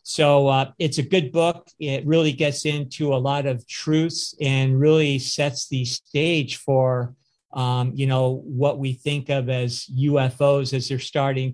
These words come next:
to gear up on that psyop and everything. So we don't wanna be fooled with that one because, uh,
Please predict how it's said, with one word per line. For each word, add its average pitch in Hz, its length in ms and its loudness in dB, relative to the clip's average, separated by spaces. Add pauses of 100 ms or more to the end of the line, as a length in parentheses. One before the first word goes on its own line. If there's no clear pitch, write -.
to 123 240 -4 (760)
gear 156 300 6
up 143 220 4
on 131 180 4
that 147 220 2
psyop 127 920 -2
and 127 140 -2
everything. 123 480 -4
So 127 360 -2
we 123 180 -2
don't 135 180 0
wanna 127 200 -2
be 120 180 -6
fooled 131 360 -2
with 117 200 -6
that 131 260 -2
one 123 260 -4
because, 123 560 -4
uh, 120 440 -4